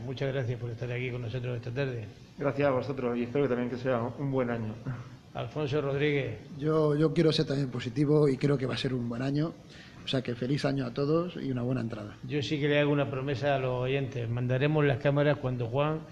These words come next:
Speaker 1: vaya
Speaker 3: <laughs> A
Speaker 1: a
Speaker 3: vacunarse.
Speaker 1: ponerse la vacuna.
Speaker 3: <laughs>
Speaker 1: Señoras y señores, gracias por escucharnos. Eh, que sean ustedes muy felices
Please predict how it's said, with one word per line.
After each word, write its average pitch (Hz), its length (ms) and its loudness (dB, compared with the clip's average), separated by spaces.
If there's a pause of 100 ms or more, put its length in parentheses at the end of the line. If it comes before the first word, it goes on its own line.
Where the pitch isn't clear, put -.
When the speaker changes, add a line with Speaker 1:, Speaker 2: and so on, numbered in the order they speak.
(260)
Speaker 1:
vaya 127 720 0
Speaker 3:
<laughs> - 640 -4
A 151 120 2
Speaker 1:
a 147 40 4
Speaker 3:
vacunarse. 165 440 6
Speaker 1:
ponerse 151 180 4
la 143 80 4
vacuna. 135 360 2
Speaker 3:
<laughs> - 1600 0
Speaker 1:
Señoras 160 580 6
y 165 60 8
señores, 175 600 6 (400)
gracias 160 520 4
por 156 160 4
escucharnos. 160 760 4 (400)
Eh, 147 360 4
que 127 80 0
sean 165 220 2
ustedes 156 320 4
muy 147 180 2
felices 143 680 2